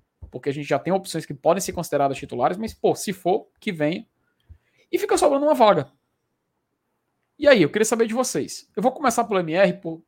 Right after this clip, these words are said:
aliás, vou começar pelo Elenilson agora, já que o M R começou da última vez. Eu queria que você falasse, Elenilson, sobre essas prováveis duas vagas. E onde a gente tem que preencher, né?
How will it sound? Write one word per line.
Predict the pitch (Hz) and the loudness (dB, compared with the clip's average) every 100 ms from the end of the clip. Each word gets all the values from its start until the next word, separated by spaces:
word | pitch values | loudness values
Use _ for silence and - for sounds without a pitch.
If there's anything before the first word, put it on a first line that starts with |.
| - - | -20 -4
aliás, | 339 233 | 0 0
vou | 240 | 0
começar | 269 254 233 | -4 -4 -2
pelo | 247 | 2
Elenilson | 247 277 247 196 185 | 2 2 -4 -6 -2
agora, | 190 139 131 | -2 -2 -4
já | - 143 | -10 -12
que | |
o | 151 | -8
M | 151 | -6
R | 147 | -8
começou | 160 151 147 | -8 -14 -10
da | |
última | 139 143 | -12 -8
vez. | 147 202 185 - _ - - - - | 0 0 0 -12 _ -20 -20 -20 -10
Eu | 185 | -4
queria | 262 | -4
que | 311 | -4
você | 262 | -10
falasse, | 247 294 247 | 2 4 4
Elenilson, | 226 170 - | 0 -8 -6
sobre | 208 | -6
essas | 190 - | -6 -8
prováveis | - 247 220 196 233 254 233 | 0 2 4 6 4 4 -4
duas | 233 262 | -2 -2
vagas. | 196 196 160 127 - _ _ _ _ _ _ _ _ | 4 4 4 -4 -12 _ _ _ _ _ _ _ _
E | 220 226 - | -6 -4 -4
onde | 262 - | -4 -4
a | |
gente | 226 247 | -8 -8
tem | - 220 | -6 -8
que | |
preencher, | 233 240 247 - 165 135 | -4 -4 -4 -4 -4 -4
né? | 156 | -10